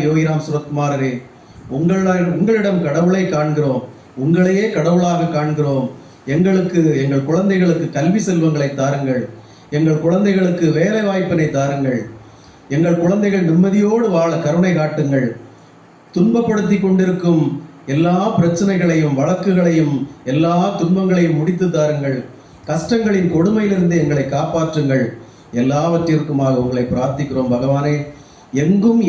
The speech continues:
ஏகமாய் நிறைந்திருக்கும் யோகிராம் சுரத்குமார் இறைவனே, பக்தரின் பாதுகாவலரே, எங்களின் கர்வத்தை போக்குங்கள், எங்களின் ஆணவத்தை அகற்றுங்கள், அன்பினால் எங்களை அரவணையுங்கள், நல்ல புத்தியை தாருங்கள்,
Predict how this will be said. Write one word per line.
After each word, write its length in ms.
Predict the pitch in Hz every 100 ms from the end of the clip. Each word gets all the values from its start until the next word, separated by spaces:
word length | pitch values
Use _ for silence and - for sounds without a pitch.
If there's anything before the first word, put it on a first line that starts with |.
| 170
ஏகமாய் 420 | 185 196 190 190 160
நிறைந்திருக்கும் 640 | 165 175 170 165 165 139 139
யோகிராம் 440 | 151 160 160 175
சுரத்குமார் 560 | 151 147 - 139 135 131
இறைவனே, 400 | 127 139 143 139 117 - - - - - -
பக்தரின் 540 | 135 156 226 214 202 180 147
பாதுகாவலரே, 800 | 160 180 156 156 165 160 147 127 113 - - - - 135
எங்களின் 460 | 165 165 156 147
கர்வத்தை 460 | - 196 226 226 196 170
போக்குங்கள், 540 | 165 170 165 151 135 117 - - -
எங்களின் 420 | 131 156 170 165 147 151
ஆணவத்தை 460 | 208 208 185 185 151
அகற்றுங்கள், 560 | 170 170 160 151 139 117 - - - 120
அன்பினால் 560 | 143 175 190 185 202 185
எங்களை 240 | 160 151 131
அரவணையுங்கள், 600 | 143 175 170 160 143 135 120 - - 123
நல்ல 260 | 139 175 185
புத்தியை 380 | 160 160 214 202 180
தாருங்கள், 560 | 170 170 156 139 127